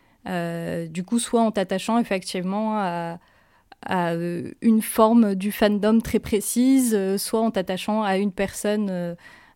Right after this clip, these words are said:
euh, qui fait de la création de contenu, et, et du coup, pour essayer de retrouver aussi ce,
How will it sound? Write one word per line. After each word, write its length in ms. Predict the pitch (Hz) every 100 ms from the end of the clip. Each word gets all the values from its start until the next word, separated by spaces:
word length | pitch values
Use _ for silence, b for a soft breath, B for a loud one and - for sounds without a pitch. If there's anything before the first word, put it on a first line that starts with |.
| -
euh, 400 | 185 175 170 175
qui 180 | 175 202
fait 220 | - 202
de 80 | 185
la 100 | 185
création 420 | - 190 180 202
de 60 | 185
contenu, 600 | 190 180 214 240 262 262
et, 520 | - 185 175 175 190
et 40 |
du 120 | 170 180
coup, 160 | 240
pour 220 | 233 190
essayer 180 | 180 214
de 60 | 202
retrouver 420 | 190 - 190 226
aussi 240 | 202 -
ce, 300 | 226 - 180